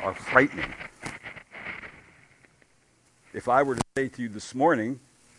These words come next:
how many of you here have read through the Bible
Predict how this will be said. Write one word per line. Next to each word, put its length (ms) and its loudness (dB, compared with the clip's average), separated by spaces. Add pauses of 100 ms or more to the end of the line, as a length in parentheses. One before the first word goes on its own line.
(240)
how 120 -4
many 220 0
of 100 -4
you 140 0
here 420 2 (1120)
have 200 -2
read 260 4
through 160 -6
the 100 -6
Bible 460 2